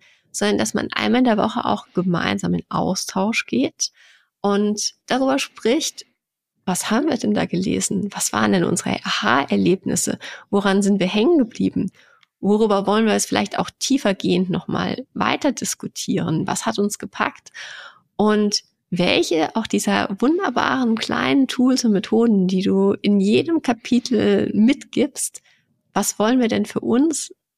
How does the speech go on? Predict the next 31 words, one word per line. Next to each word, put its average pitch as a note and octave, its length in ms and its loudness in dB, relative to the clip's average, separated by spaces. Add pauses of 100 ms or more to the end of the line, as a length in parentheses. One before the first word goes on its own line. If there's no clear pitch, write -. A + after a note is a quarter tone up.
(140)
tatsächlich A3 500 -2
jetzt - 280 -6 (100)
nehmen G#3+ 600 4 (240)
und A3 240 0
einfach C4 260 -2
auch - 180 -4
mal G#3+ 240 0
ausprobieren? - 920 -4 (880)
Und A3 400 2 (300)
so C#4 300 2
kommt, - 380 0
finde A3 320 2
ich, C#4+ 260 2
einfach A#3 380 0
über D#4 240 2
die A#3 200 2
Wochen G#3 500 2
kommen A3+ 400 4
diese G#3+ 320 2
unterschiedlichen G#3+ 1300 2
Vs A3 720 0
ganz - 360 -2
wundervoll C4 600 2
zum G#3 180 0
Leben. G#3 640 2 (100)
Ähm, G3 260 2
zum - 220 -4
einen A#3+ 480 4
im F#3 420 2 (220)
darü-, - 360 -4 (140)
da-, E3+ 140 0